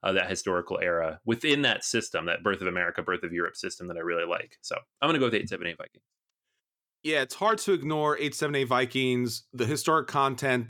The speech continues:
Speaker 2: the extra content that comes with the game itself to make it even more historic. You can bring the churches in there and how they can be ransacked and burned down, but if you do so, then the people of religious faith kinda rise up. So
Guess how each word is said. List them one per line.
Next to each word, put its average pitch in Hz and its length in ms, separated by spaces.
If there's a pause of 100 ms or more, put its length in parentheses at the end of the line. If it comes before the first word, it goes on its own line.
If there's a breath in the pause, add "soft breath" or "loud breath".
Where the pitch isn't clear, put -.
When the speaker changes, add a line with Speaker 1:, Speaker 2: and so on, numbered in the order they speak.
Speaker 2:
the 123 280
extra 143 300
content 135 560
that 113 120
comes 127 240
with 123 80
the 120 80
game 120 220
itself 123 400
to 117 80
make 110 140
it 117 60
even 110 220
more 110 240
historic. 165 460 (480 loud breath)
You 127 160
can 131 120
bring 127 200
the 104 80
churches 208 500
in 185 120
there 175 340
and 113 200
how 120 300
they 113 380 (260 loud breath)
can 123 180
be 117 160
ransacked 143 720
and 110 200
burned 107 240
down, 151 320
but 123 80
if 113 100
you 104 100
do 202 280
so, 160 540
then 113 400 (480 soft breath)
the 120 140
people 123 380
of 104 100
religious 113 340
faith 185 360
kinda 165 220
rise 143 360
up. 139 220
So 120 340